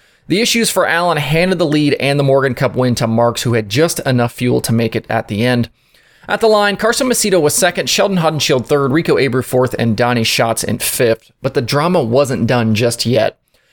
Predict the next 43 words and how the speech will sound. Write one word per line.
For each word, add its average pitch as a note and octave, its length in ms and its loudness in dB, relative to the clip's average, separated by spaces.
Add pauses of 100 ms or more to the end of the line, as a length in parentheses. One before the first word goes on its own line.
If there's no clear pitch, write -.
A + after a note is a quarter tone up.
(160)
At - 140 -2
the F#3+ 80 -2
scales G#3+ 420 2
afterwards, D3 540 0
Macedo F3+ 600 0
was C3 240 0
light, A#2+ 560 0
so C#3+ 140 -2
he C3+ 80 0
got B2 320 -2
booted G#3 380 0
to D3 120 -2
last C3+ 460 0
place G3 240 -2
in D3+ 80 0
the C#3 80 0
feature, D#3+ 380 -2
which B2 180 -2
then C#3+ 160 -2
promoted C#3 460 0
Sheldon D3+ 400 0
and A#2 200 0
Rico B2 340 0
up - 160 0
the G#2+ 80 -6
podium. - 580 0 (1040)
Macedo's B3 460 2
penalty G3 440 0
has C#3 260 -2
big F3+ 440 0
points E3 340 -2
implications B2+ 600 -2
going A#2+ 240 -2
forward, C3 320 0
because D#3 240 -2
if E3+ 80 -2
he E3 160 -4
ends G#3 300 0
up B3 180 -4
second - 400 -2
in F#3 80 -2
that F#3 180 0
race, F3+ 300 0